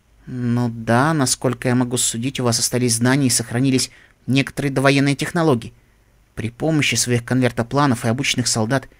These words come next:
вы сможете зачистить бандитские гнёзда, поддержать честных пони. Вы сможете сделать очень много, если того захотите. Полковник помолчал, подбирая слова.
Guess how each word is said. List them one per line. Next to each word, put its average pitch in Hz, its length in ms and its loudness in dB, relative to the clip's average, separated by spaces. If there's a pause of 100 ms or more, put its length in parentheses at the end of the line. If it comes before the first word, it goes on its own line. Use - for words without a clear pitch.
(440)
вы 113 100 -6
сможете 135 500 0
зачистить 127 520 0
бандитские 123 500 0
гнёзда, 127 400 2 (460)
поддержать 139 480 6
честных - 360 2
пони. 143 320 0 (540)
Вы 127 100 0
сможете 175 460 4
сделать 170 400 6
очень 196 300 6
много, 156 420 6 (460)
если 117 200 -4
того 139 200 -2
захотите. 135 540 -2 (920)
Полковник 147 500 2
помолчал, 135 480 2
подбирая 135 420 0
слова. 127 380 -2